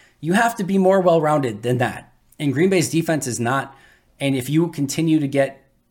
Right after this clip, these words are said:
beaten on the ground like this, and they had two good games against Minnesota and the Rams against a bunch of really bad running backs, kudos to that. It's better than allowing a lot of rushing yards to a bunch of really bad running backs. But clearly,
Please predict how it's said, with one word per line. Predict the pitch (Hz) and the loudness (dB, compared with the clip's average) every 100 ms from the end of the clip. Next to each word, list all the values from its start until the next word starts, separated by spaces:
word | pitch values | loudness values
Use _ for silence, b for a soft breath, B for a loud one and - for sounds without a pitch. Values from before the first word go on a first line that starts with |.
| _ 135 110 - | _ -14 -14 -4
beaten | 170 165 135 120 | -4 -2 -2 -2
on | 123 147 | -2 0
the | 175 | 0
ground | 156 160 | 2 2
like | 160 156 | 0 -2
this, | 113 | -6
and | 135 | -4
they | 131 | -2
had | 151 - | -2 -2
two | 202 208 | -4 0
good | 196 165 | 0 0
games | 175 185 | 0 0
against | 151 151 - | -2 -4 -2
Minnesota | 160 156 151 147 | -2 0 -2 -2
and | 151 | -2
the | 143 | -2
Rams | 131 135 131 | -2 -2 -2
against | 127 117 - - - | -4 -6 -8 -14 -12
a | 120 | -10
bunch | - 135 135 | -4 -4 -2
of | 127 | -4
really | 135 131 | -2 -2
bad | 127 123 120 | -2 -2 -2
running | 120 120 113 | -4 -4 -4
backs, | 117 113 - - b b b b - | -4 -4 -6 -6 b b b b -6
kudos | 160 160 170 - | 0 2 0 -2
to | 156 | -2
that. | 135 135 - b b - | 0 -2 -6 b b -14
It's | 117 | -10
better | 110 127 147 | -2 -2 0
than | 143 | 0
allowing | 139 139 143 127 | 2 2 0 0
a | |
lot | 123 156 | 2 0
of | 127 | 0
rushing | 131 - 127 | -2 -2 -2
yards | 113 117 - | -2 -2 -4
to | 127 | -4
a | |
bunch | 113 113 123 | -2 -4 -4
of | 113 | -6
really | 113 113 | -6 -6
bad | 107 113 107 | -4 -4 -4
running | 110 107 | -6 -6
backs. | 104 107 123 - B B B - | -8 -8 -8 -8 B B B -6
But | 147 | -6
clearly, | - 208 214 143 139 131 | -4 -2 0 2 0 -2